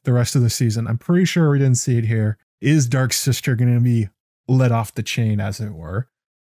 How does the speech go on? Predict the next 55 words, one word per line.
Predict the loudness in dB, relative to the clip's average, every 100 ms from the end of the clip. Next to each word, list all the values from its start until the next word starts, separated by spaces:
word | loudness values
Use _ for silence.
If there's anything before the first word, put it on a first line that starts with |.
| _
And | 0
would | 2 2
they | 2
even | 0 0 -2
get, | -2 -2
would | -2
they | -2 -2
<laughs> |
even | 0 2
show | 0 2 2
the | 4
real | 2 2 2
one? | 4
Would | 2
they | 2
have | 0 0
him | 0
put | -2
on | -2
a | -2
stunt | -2 -4 -4 -6
dick? | -10 -12 _ _
Questions | -4 -2 0 2 2 2
you |
never | 0 0 -2
thought | -2 -4 -2
you | 0
would | 0
be | 2
answering. | 0 0 -2 -6 -6 -6 _ _ -4
How | 0
do |
you | 0
know | 0 0
Otto's | 0 0 2
lying? | 0 2 2 0 0
He's | 0 -2
talking. | -4 -2 -2 -2 -2 -2 -4 -2
That's | -2 0
a |
good | 0 2
one. | 2 2
Yeah. | 2 0 -2 _ _ -6
That's, | -4 -4
that's | -2 -2 0
probably | 0 0 0
close | 0 0 0
to | 0
the | 0
truth. | 0 0 0 -2 -10 _ _ -2
Yes, | 0 0
<laughs> |
Dan's | 0 0 0
interesting | 0 0 -2 0 2
stick. | 2 0 -2 -2 -8